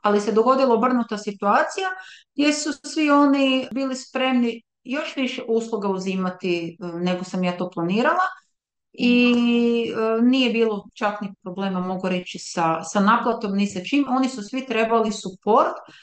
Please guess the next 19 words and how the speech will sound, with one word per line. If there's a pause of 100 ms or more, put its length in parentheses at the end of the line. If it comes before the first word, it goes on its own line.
(140)
i
nekakvu,
nekakvu
slamku
spasa
ili
nekakav
oslonac (320)
da
mogu
to
prebroditi.
Tu
sam
ja
shvatila
da
zapravo
je